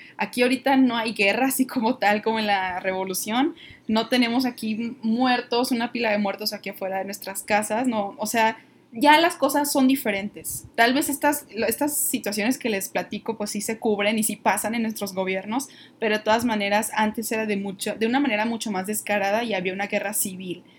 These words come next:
Entonces es muy diferente el decir que, ah, sí, yo si ahorita fuera Emiliano Zapata, pues sería mucho más dulce, sería menos machista.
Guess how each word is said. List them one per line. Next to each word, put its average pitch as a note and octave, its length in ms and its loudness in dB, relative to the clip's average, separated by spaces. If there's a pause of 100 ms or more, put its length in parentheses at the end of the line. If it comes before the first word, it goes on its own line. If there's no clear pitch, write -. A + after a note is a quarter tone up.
(160)
Entonces G3+ 600 -2
es A3 140 -2
muy C4 160 2
diferente G3 680 -4 (240)
el G#3 160 2
decir G#3 340 -2
que, A3 160 0
ah, D#4+ 200 6
sí, A#3+ 240 -2
yo A#3 120 0
si C#4+ 120 -4
ahorita C#4 220 -2
fuera C4 160 0
Emiliano A3 320 0
Zapata, A3+ 520 -4
pues F#3 260 -6 (180)
sería G3+ 320 2
mucho A3+ 380 -4
más G3+ 580 -4 (140)
dulce, C#4+ 600 2
sería A3 300 0
menos A3+ 680 -2
machista. A3+ 800 2